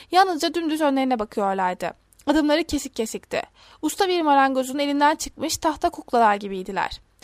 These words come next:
Karanlık gölgeleri korkudan yapılmış kuleler gibi uzuyordu önlerinde. Taştan ve alçıdan evlerin arasından yürürlerken tüccarlar parmaklıklı pencerelerden başlarını uzattılar. Uşaklar bahçe kapılarındaki çatlaklara gözlerini uydurup baktılar.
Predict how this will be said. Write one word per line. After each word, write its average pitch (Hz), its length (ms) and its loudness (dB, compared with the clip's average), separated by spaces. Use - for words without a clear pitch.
Karanlık 320 400 2
gölgeleri 240 440 2
korkudan 262 400 2
yapılmış 254 480 -4
kuleler 285 380 4
gibi 240 200 -6
uzuyordu 233 520 0
önlerinde. 185 540 -6
Taştan 330 420 2
ve 330 80 0
alçıdan 269 400 2
evlerin 269 320 0
arasından 214 420 -2
yürürlerken 254 760 0
tüccarlar 254 500 2
parmaklıklı 285 640 -2
pencerelerden 233 760 0
başlarını 254 360 2
uzattılar. - 680 -4
Uşaklar 294 500 4
bahçe 320 260 4
kapılarındaki 233 600 -4
çatlaklara 226 680 -2
gözlerini 262 460 2
uydurup 208 420 -4
baktılar. 214 440 0